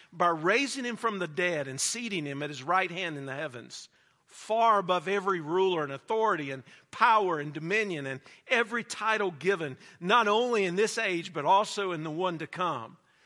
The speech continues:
So Paul writes, look, when, when he got exalted, he was exalted over everything that there was to be exalted over. Like, there's no name, there's no authority, there's no power, there's no anything that could be exalted over Christ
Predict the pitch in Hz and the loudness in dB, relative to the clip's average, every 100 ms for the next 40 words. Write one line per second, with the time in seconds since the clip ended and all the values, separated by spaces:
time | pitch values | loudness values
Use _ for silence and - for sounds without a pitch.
0 | _ - 220 254 269 247 196 165 214 233 | _ -2 0 2 4 6 4 2 0 0
1 | 170 - - - _ 180 208 208 202 277 | -2 -10 -20 -20 _ -4 -4 0 0 2
2 | 269 269 208 170 240 262 - 170 156 285 | 4 4 2 2 4 4 0 -6 -4 -6
3 | 226 180 139 226 240 - 196 196 185 226 | -4 -6 2 2 2 -2 -2 0 0 0
4 | 262 - 233 196 185 196 202 202 165 196 | 0 -4 -4 -4 -4 -2 -2 -4 -6 -4
5 | 175 185 190 185 156 160 147 160 - _ | 0 2 2 0 -4 -6 -6 -14 -20 _
6 | _ _ _ 185 196 202 185 208 180 202 | _ _ _ 2 4 0 0 0 0 2
7 | 277 277 254 226 185 151 165 151 - 262 | 2 2 -2 -2 -4 -2 -4 -4 2 4
8 | 277 262 240 226 - - - - 196 147 | 6 4 2 -6 -10 -20 -16 0 0 0
9 | 165 - - 254 262 269 254 240 - - | -4 -4 2 6 6 6 4 0 -4 -18
10 | _ 202 247 233 247 226 196 - 277 285 | _ 2 2 2 4 4 0 -2 0 2
11 | 220 - 165 147 151 151 180 175 156 139 | 0 -4 -6 -6 -8 -6 -4 -4 -2 2
12 | 190 190 185 170 165 160 - 185 143 110 | 2 2 -2 -4 -6 -8 -2 0 0 -2
13 | - - | -10 -12